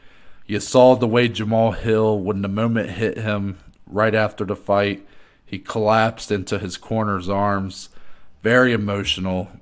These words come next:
A kid from Chicago who, you know,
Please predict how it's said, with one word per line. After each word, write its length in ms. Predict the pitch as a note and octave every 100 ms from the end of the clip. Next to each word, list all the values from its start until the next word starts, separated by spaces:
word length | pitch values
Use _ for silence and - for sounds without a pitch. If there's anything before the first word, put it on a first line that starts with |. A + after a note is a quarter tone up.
| - - -
A 60 |
kid 420 | - - A#2+ A2+
from 600 | - - A#2 A#2 A2 G#2+ - - - - -
Chicago 1120 | - A2 - - A2+ A2 G2+ G#2 G#2 G2 F2+ - - _ _ - -
who, 580 | G2+ G2 G2 F#2+ F2 -
you 140 | F#2+
know, 400 | G2+ F#2+ F#2 F2